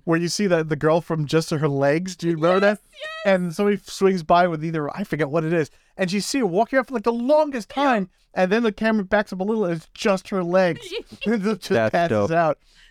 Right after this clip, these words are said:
Speaker 1: Yeah, it's, uh, the,
Speaker 2: It's
Speaker 1: but
Speaker 2: so great.
Speaker 1: there's
Speaker 2: It's
Speaker 1: so
Speaker 2: so
Speaker 1: many great
Speaker 2: cute.
Speaker 1: things like that.
Speaker 2: Yeah,
Speaker 1: Yeah.
Speaker 2: they had, they had a lot of fun with that one. Like, well, you know,
Speaker 1: Yeah.
Speaker 2: you can kill them, but not totally. They're not, if you don't get them,
Speaker 1: Yeah.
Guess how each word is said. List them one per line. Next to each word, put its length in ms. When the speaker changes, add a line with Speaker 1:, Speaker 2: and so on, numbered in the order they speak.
Speaker 1:
Yeah, 220
it's, 100
uh, 160
the, 180
Speaker 2:
It's 140
Speaker 1:
but 100
Speaker 2:
so 160
great. 200
Speaker 1:
there's 180
Speaker 2:
It's 80
Speaker 1:
so 160
Speaker 2:
so 60
Speaker 1:
many 140
great 200
Speaker 2:
cute. 80
Speaker 1:
things 220
like 160
that. 180
Speaker 2:
Yeah, 120
Speaker 1:
Yeah. 40
Speaker 2:
they 100
had, 200
they 100
had 80
a 60
lot 240
of 80
fun 420
with 220
that 180
one. 140
Like, 160
well, 200
you 80
know, 80
Speaker 1:
Yeah. 120
Speaker 2:
you 60
can 120
kill 220
them, 160
but 160
not 240
totally. 340
They're 140
not, 200
if 140
you 80
don't 220
get 160
them, 100
Speaker 1:
Yeah. 240